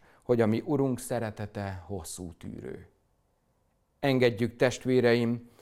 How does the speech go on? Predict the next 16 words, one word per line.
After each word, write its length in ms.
hogy 120
megváltó 720
Urunk 560
valami 460
egészen 600
újat 420
kezdjen 520
bennünk 560
ma, 340
és 240
erősödjünk 840
meg 200
az 160
elhívásunkban 1160
kegyelme 540
által. 600